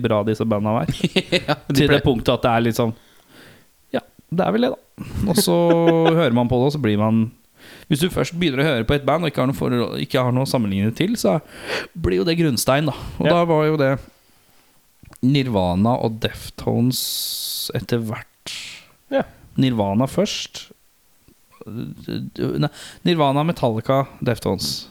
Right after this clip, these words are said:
Speaker 1: De tre, da.
Speaker 3: Ja.
Speaker 2: Toppen av isberget av alternativ, eh, rock, da.
Speaker 3: Ja.
Speaker 1: Ja.
Speaker 3: Kommers
Speaker 1: Hva med
Speaker 3: alternativ
Speaker 1: deg, da?
Speaker 3: rock.
Speaker 2: Nei, altså, jeg må jo bare repetere meg selv som jeg, det er jo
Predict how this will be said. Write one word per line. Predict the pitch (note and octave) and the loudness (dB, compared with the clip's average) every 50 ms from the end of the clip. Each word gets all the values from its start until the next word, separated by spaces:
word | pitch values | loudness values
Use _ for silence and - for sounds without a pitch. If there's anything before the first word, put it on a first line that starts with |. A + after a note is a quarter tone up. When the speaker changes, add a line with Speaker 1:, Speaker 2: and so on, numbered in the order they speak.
| - - - - | -20 -20 -14 -8
Speaker 1:
De | - - - | -6 -6 -4
tre, | - - G2+ - | -4 -4 -6 -6
da. | - - A2+ - - - | -6 -8 -10 -12 -12 -6
Speaker 3:
Ja. | - C3 - - - - - - _ _ _ _ _ _ _ _ _ _ _ _ _ _ - - G#3 - - - - _ _ - - | -4 -2 -2 -4 -6 -14 -20 -20 _ _ _ _ _ _ _ _ _ _ _ _ _ _ -14 -12 -12 -12 -12 -16 -20 _ _ -20 -8
Speaker 2:
Toppen | - - G#2+ - - A#2+ A#2+ | -4 -4 -4 -2 0 0 0
av | A#2+ A2 | 2 0
isberget | F2+ - - F#2+ F#2 F#2 F#2 G2 | 0 -2 0 2 2 4 4 4
av | G#2 G2+ G#2+ | 2 2 2
alternativ, | G#2 - G2 F2+ G2+ G2+ F#2+ G#2 F#2+ G2+ G2+ | 0 0 0 -2 -2 -2 -2 0 0 2 2
eh, | G2+ G2+ G2+ G2+ G#2 | 2 2 2 2 2
rock, | A#2 A#2+ - - - | 0 -2 -4 -8 -16
da. | - - - | -16 -8 -4
Speaker 3:
Ja. | - B3 - - - - - - - - - - | -2 -2 -2 -4 -8 -20 -20 -20 -20 -20 -10 -4
Speaker 1:
Ja. | - C3 B2+ C3 C3 - - - - - - - - - | 0 0 2 0 0 -4 -8 -16 -20 -20 -20 -20 -20 -14
Speaker 3:
Kommers | - - G3+ F3 C#3+ A#2+ B2+ C#3+ C3 | -4 0 0 2 2 4 2 4 4
Speaker 1:
Hva | B2+ | 4
med | E3+ C#3+ | 4 4
Speaker 3:
alternativ | A2 G#2+ - - G#2+ A2 G3+ | 4 4 4 6 6 6 6
Speaker 1:
deg, | G3 F#3+ F#3+ | 4 4 6
da? | G3 G#3+ A3 | 4 4 2
Speaker 3:
rock. | G#3 - - - - - - - - - - - - | 0 -4 -12 -16 -20 -20 -20 -20 -20 -20 -20 -20 -8
Speaker 2:
Nei, | - B2 A#2+ - D3 C#3+ | -2 0 0 2 2 2
altså, | B2+ D3 C#3 D3 D3 C#3 C#3 C#3 C3+ C3+ C3+ C3 | 2 2 2 4 4 4 4 4 4 4 4 4
jeg | C3 C3 C3 | 4 4 4
må | B2+ B2 B2 | 4 2 2
jo | C3+ | 2
bare | C3+ B2+ A2 G2+ G2+ | 2 2 2 2 2
repetere | G2 F#2+ - G#2+ - A2 G2+ F#2+ F#2 F#2+ | 2 0 -2 -2 0 0 0 2 2 2
meg | G2 F#2+ | 0 2
selv | - G2+ F#2 F2+ | 2 0 0 0
som | A2 G2+ | 2 2
jeg, | G2 G2 G2+ G2 G2 F#2+ G2+ | 2 4 4 2 2 2 2
det | G#2 G2+ | 2 2
er | F#2 F#2 | 2 2
jo | A2 C3 | 4 4